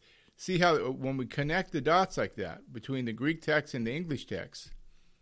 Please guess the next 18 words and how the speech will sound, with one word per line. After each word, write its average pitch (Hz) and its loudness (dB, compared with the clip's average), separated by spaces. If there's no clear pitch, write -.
and 120 -2
translate 160 2
it 127 0
consistently, 110 -4
suddenly 156 0
the 113 -4
text - -2
throughout 156 2
the 156 -2
New 147 -2
Testament 139 -2
especially 143 -4
begins 139 -2
to - -6
open 139 0
up 131 -4
for 80 -12
us. - -10